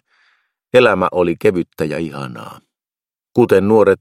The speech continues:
yleensä, he tuskin ymmärsivät mitään siitä, kuinka ainutlaatuinen jokainen hetki oli. Oliko heidän matkasuunnitelmansa jotenkin poikkeuksellinen? Ei tietenkään.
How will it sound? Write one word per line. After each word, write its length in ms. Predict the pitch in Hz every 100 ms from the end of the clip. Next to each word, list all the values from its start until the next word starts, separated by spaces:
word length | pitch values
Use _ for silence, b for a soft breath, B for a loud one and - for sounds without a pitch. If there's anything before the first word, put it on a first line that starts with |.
| -
yleensä, 480 | 110 90 80 78 76
he 120 | 87
tuskin 360 | 98 - 98
ymmärsivät 580 | 92 98 85 76 90 87 104
mitään 380 | 104 87 71
siitä, 280 | 69 85 71 69
kuinka 280 | 80 71
ainutlaatuinen 840 | 82 87 71 67 73 71 80 78 78
jokainen 480 | 82 - 71 76 73
hetki 320 | 78 - 76
oli. 320 | 71 65 101 _ _ _ _ _ _ _ _ _ _
Oliko 320 | 101 98 87 90
heidän 280 | 90 90
matkasuunnitelmansa 920 | 92 98 - 90 87 82 85 82 85 90
jotenkin 400 | 87 80 90 87
poikkeuksellinen? 1040 | 113 80 - 52 50 - 50 50 - - _ _ _ _ _ _ _ _
Ei 180 | 120 82 65
tietenkään. 640 | 73 - 55 58 - -